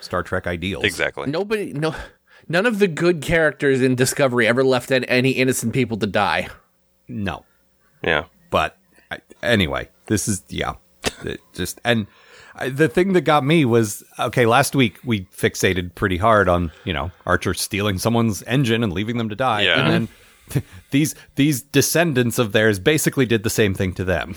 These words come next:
Speaker 3: I like that that's
Speaker 2: Yoink.
Speaker 3: the trick that the, the, the Enterprise
Speaker 1: Yep.
Speaker 3: crew taught their descendants.
Speaker 1: Yeah.
Speaker 3: All right, well,
Speaker 1: It's
Speaker 3: when in
Speaker 1: passed
Speaker 3: doubt
Speaker 1: down like a, like a legend.
Speaker 3: All right,
Speaker 1: Like,
Speaker 3: w-, when in doubt, steal the engine.
Speaker 1: Got it.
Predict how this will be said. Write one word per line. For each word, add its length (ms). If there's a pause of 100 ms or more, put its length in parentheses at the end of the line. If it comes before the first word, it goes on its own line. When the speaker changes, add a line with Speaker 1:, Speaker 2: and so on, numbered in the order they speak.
(120)
Speaker 3:
I 100
like 300
that 200
that's 260
Speaker 2:
Yoink. 40
Speaker 3:
the 80
trick 500
that 240
the, 240
the, 220
the 220
Enterprise 380
Speaker 1:
Yep. 60
Speaker 3:
crew 200
taught 300
their 100
descendants. 680 (500)
Speaker 1:
Yeah. 200 (180)
Speaker 3:
All 500
right, 80
well, 120
Speaker 1:
It's 80
Speaker 3:
when 120
in 80
Speaker 1:
passed 140
Speaker 3:
doubt 140
Speaker 1:
down 300
like 160
a, 220
like 200
a 40
legend. 640 (220)
Speaker 3:
All 120
right, 200
Speaker 1:
Like, 120
Speaker 3:
w-, 220
when 120
in 120
doubt, 260
steal 380
the 180
engine. 420 (680)
Speaker 1:
Got 240
it. 60